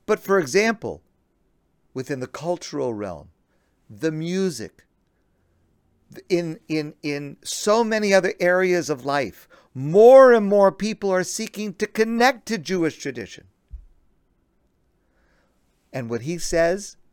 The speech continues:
in taking control of the religious nature of Israel away from Haredim and into the hands of Dati Leumi, modern Orthodox Jewry, I want to strengthen the state's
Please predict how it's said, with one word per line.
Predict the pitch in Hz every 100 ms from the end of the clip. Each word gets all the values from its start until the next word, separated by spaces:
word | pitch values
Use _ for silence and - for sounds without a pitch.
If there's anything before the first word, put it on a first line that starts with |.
| _ _ _ -
in | 139 127 -
taking | 156 208 208 202 185 160
control | - 139 - - 175 196 202 175
of | 151
the | 120 123
religious | 123 127 131 190 165 170 -
nature | 127 147 196 - 175 147
of | 127
Israel | 175 - 165 156
away | 139 127 117 156 208
from | - 196 165
Haredim | - 139 127 170 139 101 92 - -
and | - 143 -
into | 196 233 180 180
the | 156
hands | 139 175 180 175 139
of | 135
Dati | 143 127 - 214 208
Leumi, | 185 196 175 175 185 170
modern | 156 170 180 175
Orthodox | 165 180 160 151 135 131
Jewry, | 135 160 165 202 277 _ _ _ _ - - - -
I | 165 214
want | 180 196 196
to | 185 190
strengthen | - - - - 262 370 339 233 214
the | 185 156
state's | - 165 156